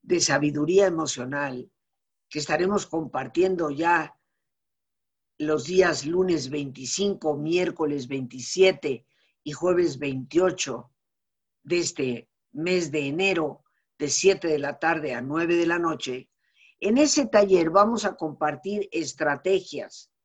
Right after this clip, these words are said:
que nos ayuden a desarrollar y a fortalecer esta importantísima emoción,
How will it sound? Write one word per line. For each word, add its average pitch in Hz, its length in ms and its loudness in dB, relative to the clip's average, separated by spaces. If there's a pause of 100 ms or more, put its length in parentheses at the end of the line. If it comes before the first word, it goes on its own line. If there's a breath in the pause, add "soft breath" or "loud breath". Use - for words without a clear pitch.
(600)
que 185 120 4
nos 196 200 4
ayuden 226 580 4
a 180 120 4
desarrollar 160 760 2
y 185 160 0
a 165 120 4
fortalecer 147 1160 0 (540)
esta 240 260 0
importantísima 185 1200 0
emoción, 147 720 -4